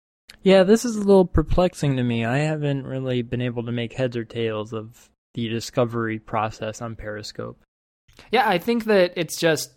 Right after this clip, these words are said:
Speaker 2: kind of a first version kind of thing. They don't have any sort of ranking algorithm where they rank the streams by number of users and then you can jump on them.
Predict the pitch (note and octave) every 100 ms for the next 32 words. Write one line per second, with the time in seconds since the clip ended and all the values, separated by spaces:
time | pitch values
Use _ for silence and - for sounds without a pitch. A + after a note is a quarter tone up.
0 | _ - D#3+ D#3 C#3 D#3 - D#3 D3+ -
1 | F3+ D3+ D3+ E3 E3 D#3+ _ - E3+ D#3+
2 | D3 - D#3+ F3 E3+ E3+ D3 D3 D3 D3
3 | C#3+ C#3+ C#3 - D3 C#3 C#3 C3 - _
4 | _ _ _ _ D3 D3 D3 D#3+ D#3 D#3
5 | D#3+ E3+ D3+ D#3 D#3 D#3 D#3 D#3+ D3+ E3
6 | D3 C#3+ C#3+ C3+ D3 C#3+ - F3 D3 -
7 | D3+ C#3+ C#3+ C#3 C#3+ C#3 C#3 C#3 C#3 C#3+
8 | D3+ D3+ D#3 D3+ D3 C#3 C#3 C3+ C3+ C3+
9 | C3+ C3 C3+ C#3 C#3+